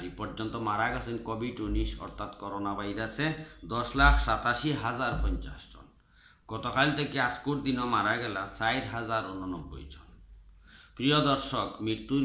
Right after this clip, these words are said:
মিছিলে প্রতিদিন চার হাজার, পাঁচ হাজার এই কোভিড উনিশ অর্থাৎ করোনা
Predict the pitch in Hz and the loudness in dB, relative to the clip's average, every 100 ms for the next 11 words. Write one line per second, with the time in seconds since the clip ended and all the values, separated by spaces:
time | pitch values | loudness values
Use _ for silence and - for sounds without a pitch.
0 | 131 - 131 123 - 107 110 117 107 110 | 4 2 -2 -4 -4 -6 -6 -6 -2 -2
1 | 98 101 104 110 107 104 98 92 95 98 | -2 -2 -2 -2 -4 -4 -6 -6 0 4
2 | 101 98 92 87 85 92 90 101 110 107 | 4 2 -4 -8 -8 -10 -8 -4 -4 -4
3 | 98 95 98 95 87 90 - 98 98 98 | -6 -6 -8 -10 -12 -12 -10 -8 -6 -6